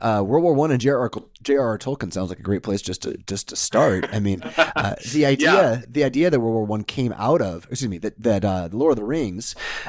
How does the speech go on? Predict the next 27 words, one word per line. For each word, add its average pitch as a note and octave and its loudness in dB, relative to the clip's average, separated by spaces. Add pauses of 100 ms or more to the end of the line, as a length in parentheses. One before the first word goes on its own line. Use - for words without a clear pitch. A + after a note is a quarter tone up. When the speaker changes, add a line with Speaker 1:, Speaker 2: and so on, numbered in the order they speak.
(100)
Speaker 1:
um, G#2 2
and B2+ 2
Narnia B2+ -2
to F#2+ -10
some A2 -2
extent F#2+ -6
came B2 -2
out B2 2
of A2+ -2
Tolkien G#2 -6
and G2 4
Lewis's F#2 4
Speaker 2:
Right. D#2+ 2
Speaker 1:
experiences, F#2 -2
I G2 -4
think F2+ -6
is, E2 -8
is E2+ -10
really B2 2
worth D#2 -6
pondering. G2 -2 (800)
Speaker 2:
And G#2+ 0 (360)
I B2+ 0
hope A#2+ -2
that F2+ -2
we F2+ -2
don't F2+ 0